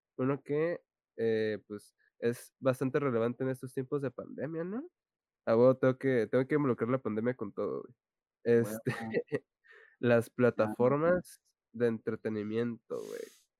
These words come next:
Speaker 1: online. Como nuestra favorita aquí en The Test Podcast, Netflix, ¿no? Que literalmente nos vamos mencionando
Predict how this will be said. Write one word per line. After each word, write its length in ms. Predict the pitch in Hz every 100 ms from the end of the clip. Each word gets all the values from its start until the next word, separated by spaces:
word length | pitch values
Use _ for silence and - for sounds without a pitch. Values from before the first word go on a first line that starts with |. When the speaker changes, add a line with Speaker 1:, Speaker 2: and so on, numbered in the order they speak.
| _
Speaker 1:
online. 640 | 95 95 69 71 60 55 - - _ _ _ _ _ _ _ _ _ _ _
Como 300 | 120 113 113
nuestra 300 | 110 107 113
favorita 540 | - 110 107 117 -
aquí 220 | 131 - 147
en 100 | 143
The 80 |
Test 180 | 123 131
Podcast, 380 | 151 - 165 143
Netflix, 500 | 107 - - 107 -
¿no? 180 | 139 196 - - - -
Que 60 |
literalmente 500 | 110 - 113 113 117 127
nos 120 | 113
vamos 320 | 113 123 131
mencionando 560 | 131 113 117 139 160